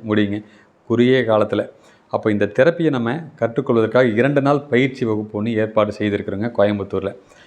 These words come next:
வரக்கூடிய மார்ச் மாதம் ஒன்பது பத்து ரெண்டாயிரத்தி இருபத்தி நாலுல வந்து பாருங்க, சனி ஞாயிற்றுக்கிழமையில காலை ஒன்பது முப்பதுலேருந்து மாலை ஐந்து மணி வரைக்கும்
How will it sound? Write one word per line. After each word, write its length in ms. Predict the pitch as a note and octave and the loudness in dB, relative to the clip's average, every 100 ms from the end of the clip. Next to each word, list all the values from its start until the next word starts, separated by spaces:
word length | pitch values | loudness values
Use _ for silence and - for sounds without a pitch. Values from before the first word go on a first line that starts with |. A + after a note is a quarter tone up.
| _ _ | _ _
வரக்கூடிய 460 | A2+ B2+ C3+ A#2+ B2+ | 0 2 2 2 2
மார்ச் 420 | A2 B2 C3+ - | 2 0 0 -6
மாதம் 380 | G#2 G2+ F#2 - _ | -2 -2 -4 -10 _
ஒன்பது 400 | G#2 B2 C3+ C3+ | -4 0 0 0
பத்து 340 | C3+ A2 B2+ A2+ | 0 0 0 0
ரெண்டாயிரத்தி 400 | G#2+ A#2 A2+ A2 | 2 2 0 -4
இருபத்தி 280 | G#2+ G#2+ G#2 | -6 -6 -4
நாலுல 200 | G2+ G2 | -2 -2
வந்து 160 | F#2+ | -4
பாருங்க, 400 | F#2+ F#2+ F#2+ F#2+ - _ | -2 -2 -2 -8 -14 _
சனி 420 | - G2+ A#2 B2 | -4 -2 0 0
ஞாயிற்றுக்கிழமையில 840 | G#2+ G#2+ G#2 G2+ G2 F#2+ F#2 B2 - - _ _ | 0 0 0 -4 -2 0 0 0 -4 -20 _ _
காலை 260 | G#2+ G#2+ | 0 0
ஒன்பது 400 | G#2 C#3 C#3+ B2 | 0 0 0 0
முப்பதுலேருந்து 440 | A2+ A2+ G#2+ C3+ A2+ | -2 -2 -2 -4 0
மாலை 260 | G#2+ G#2+ | 2 4
ஐந்து 280 | G2+ A#2+ A#2 | 2 2 0
மணி 120 | G#2 | 0
வரைக்கும் 360 | G2+ G2+ - | 0 -2 -6